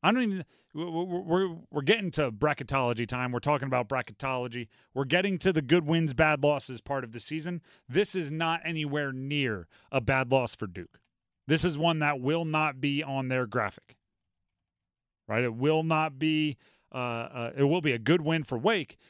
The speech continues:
It will not be a bad loss for Duke. They have others that are significantly worse. Big win for Wake,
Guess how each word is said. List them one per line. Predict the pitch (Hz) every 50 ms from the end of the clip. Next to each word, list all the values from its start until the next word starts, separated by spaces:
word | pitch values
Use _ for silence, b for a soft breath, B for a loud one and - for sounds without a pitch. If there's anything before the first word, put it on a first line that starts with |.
| b b
It | - 139
will | 131 120 117 113
not | 123 139 160 156 135
be | 147 151
a | 147
bad | 123 139 139 139 131 117
loss | 131 127 120 - -
for | - 117
Duke. | 101 101 107 90 - -
They | 117 127 139
have | 131 127
others | - 156 165 156 165 160 143 131
that | 143 135
are | 123
significantly | - - 123 123 135 - - - 147 135 123 117
worse. | 110 101 92 - - - - _ _ _ _ _ _ _ _ _ _ _ _ _ _ _ _ _ _ _ _ _ _ _ _ _ _ _ _ _ _ _ _ _ _ _ _ _ _ _ _ _ _ _ _ _ _ _ _ _ _ _ _ _ _ _ _ _ _ _ _ - 113
Big | 107 139 180 180 156 135
win | 147 151 147 139 123
for | - - 117
Wake, | 104 95 85 - _ _ _